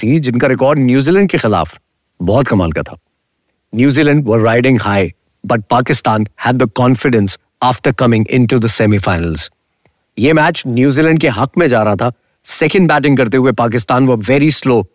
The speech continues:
but then came Inzamam and hit those sixty runs of just thirty-seven deliveries in a nineteen ninety-two World Cup, उस टाइम पर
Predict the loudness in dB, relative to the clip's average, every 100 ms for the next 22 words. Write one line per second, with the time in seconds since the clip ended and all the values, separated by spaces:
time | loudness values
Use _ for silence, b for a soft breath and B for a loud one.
0 | _ _ _ -8 -2 0 2 2 2 2
1 | 2 2 0 -2 _ _ _ _ -6 -2
2 | 0 0 0 0 -4 -4 0 0 2 2
3 | 0 0 -2 0 0 0 0 0 2 2
4 | 0 0 0 -2 b b -2 2 2 2
5 | 0 2 2 2 2 0 0 0 2 2
6 | 0 0 -4 _ -4 -4 -2 0 2 2
7 | 0